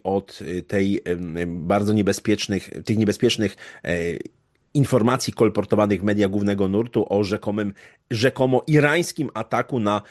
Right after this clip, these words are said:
Narodowe Centrum Badań Jądrowych w Świerku pod Warszawą. Trzeba się temu dokładnie przyjrzeć. To też koresponduje z tymi informacjami, które, e, poruszę również w kolejnym wątku, a mia-, z-, o, informacjami zza oceanu, iż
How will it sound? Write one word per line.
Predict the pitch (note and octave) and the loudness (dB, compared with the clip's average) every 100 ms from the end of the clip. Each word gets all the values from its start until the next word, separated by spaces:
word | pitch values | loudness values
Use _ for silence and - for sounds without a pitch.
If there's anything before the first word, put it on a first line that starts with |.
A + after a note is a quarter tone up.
| - | -10
Narodowe | - A2+ A2+ A#2 A#2 | 0 2 4 2 0
Centrum | - A2 A#2 | -4 -6 -4
Badań | G#2 G#2 G#2 | -2 -2 -2
Jądrowych | G2+ G2 G2 G2 F#2+ _ _ | -4 -2 -2 -2 -8 _ _
w | - | -12
Świerku | - C#3 A#2+ A2+ G#2 | -4 2 2 2 -6
pod | - F#2 - _ _ - | -4 -4 -6 _ _ -10
Warszawą. | G2+ B2+ B2 - C3+ A#2 F2 | 0 2 2 2 2 2 -2
Trzeba | - D3+ C3 | -6 -4 -4
się | A#2+ | -4
temu | A#2 G#2 G2 | -6 -6 -6
dokładnie | G#2 B2 A2+ G#2 | 0 0 0 -2
przyjrzeć. | - C#3 D3+ A#2+ G#2 - - - | -4 -2 -2 -2 -4 -10 -20 -12
To | - | -6
też | B2+ C3 | -2 -2
koresponduje | - C3 A#2 - B2 A#2 B2 | 0 2 2 0 -2 2 2
z | G#2+ | 0
tymi | C3 A#2 | -4 -4
informacjami, | A2 A2+ A2 G#2+ - A#2+ A#2 G2+ | -4 -4 -4 -4 -2 -2 -2 -4
które, | - G#2 G2 - - _ | -4 -2 -2 -6 -20 _
e, | - F#2+ F#2 | -8 -6 -4
poruszę | - A2 A#2 A#2 | 0 2 2 2
również | A2 B2+ A#2 G#2 - F#2+ | 2 2 2 0 -4 -6
w | F#2 | -2
kolejnym | - A#2+ C#3 B2 | 2 4 4 4
wątku, | A#2 A#2+ - A2+ G2+ - - | 2 0 -2 -4 -4 -8 -10
a | - | -2
mia-, | A#2 A2 | 2 2
z-, | F#2 G#2 F2 - | 0 -6 -6 -8
o, | G2+ | -4
informacjami | - C3+ A#2 A2 - A2 G#2+ | -2 0 2 2 4 2 2
zza | F#2+ A2+ B2+ | 2 4 4
oceanu, | C#3 - A#2+ A#2+ A2 G2 | 4 4 2 2 0 -2
iż | A2 A#2+ - | -2 -2 -6